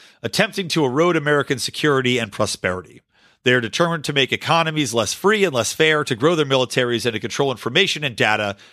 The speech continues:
to repress their societies and expand their influence." That's not really too kind language if you're trying to be friends with somebody. And of course,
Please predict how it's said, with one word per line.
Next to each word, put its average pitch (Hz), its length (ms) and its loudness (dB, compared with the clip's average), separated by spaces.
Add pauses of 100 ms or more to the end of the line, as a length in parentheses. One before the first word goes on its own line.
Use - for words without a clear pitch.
to 120 100 -6
repress 156 400 -2
their 139 100 -2
societies 170 640 0
and 131 120 -4
expand 135 680 -2
their 113 220 -2
influence." - 600 -12 (1600)
That's 392 320 0
not 330 360 0
really 285 340 0
too 262 200 0
kind 220 360 0
language 180 480 -2
if 131 80 -4
you're 135 80 -8
trying 165 280 0
to 156 40 -6
be 147 80 -2
friends 151 320 -4
with 104 80 -8
somebody. 92 380 -6
And 165 80 0
of 190 80 -2
course, 269 160 -2